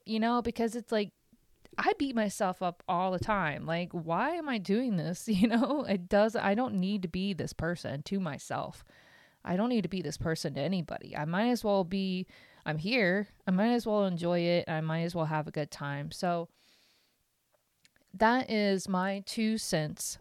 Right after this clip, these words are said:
on being gentle and comparison. I try so hard to make good content.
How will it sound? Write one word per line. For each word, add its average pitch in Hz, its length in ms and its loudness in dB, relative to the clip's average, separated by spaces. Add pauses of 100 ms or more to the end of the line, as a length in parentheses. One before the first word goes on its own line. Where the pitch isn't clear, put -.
(100)
on 160 420 0
being 214 360 4
gentle 160 680 2 (300)
and 160 400 0
comparison. - 760 -6 (400)
I 196 300 -2
try 170 580 2
so 190 540 6
hard 160 560 0 (640)
to 185 680 2
make 175 300 2
good 170 240 -2
content. - 680 -8